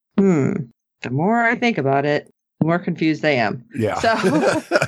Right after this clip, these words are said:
Speaker 2: <laughs>
Speaker 1: while you're at it, please rate and review us on iTunes and every other platform you're finding us on, because good ratings and reviews help other fans of the show find us. Tell your friends so they can get mad at you and be confused too.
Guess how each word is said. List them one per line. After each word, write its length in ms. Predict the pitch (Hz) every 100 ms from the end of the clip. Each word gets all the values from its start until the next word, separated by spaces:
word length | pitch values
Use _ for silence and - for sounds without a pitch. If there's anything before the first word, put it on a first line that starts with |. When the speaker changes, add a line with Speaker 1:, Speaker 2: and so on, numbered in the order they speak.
| -
Speaker 2:
<laughs> 600 | 156 - - _ _ _
Speaker 1:
while 220 | - 302
you're 120 | 294 233
at 140 | 202
it, 120 | 196
please 200 | 285 277
rate 180 | 233 160
and 80 | 180
review 200 | 175 170
us 140 | 190
on 80 | 185
iTunes 420 | 156 180 196 196
and 100 | 302
every 240 | 151 147 151
other 140 | 147
platform 420 | 151 135 - 165
you're 80 | 165
finding 340 | 160 165 160 165
us 120 | 170
on, 300 | 175 175 180
because 260 | 185 185 180
good 180 | 185
ratings 340 | 175 170 170 165
and 60 |
reviews 360 | 170 170 180 185
help 220 | 202 180 -
other 200 | 190 170
fans 300 | 151 156 151
of 60 | 147
the 80 | 151
show 180 | 156
find 300 | 135 143 151
us. 220 | 170 196 - -
Tell 260 | - 320
your 240 | 220 143 139
friends 640 | - 180 214 240 285 - _ _ _
so 180 | - 175
they 140 | 170 175
can 140 | 196
get 140 | 180
mad 200 | - 180
at 160 | 175 -
you 120 | 190
and 180 | 190 190
be 120 | 190
confused 440 | 190 202 214 214 -
too. 180 | 359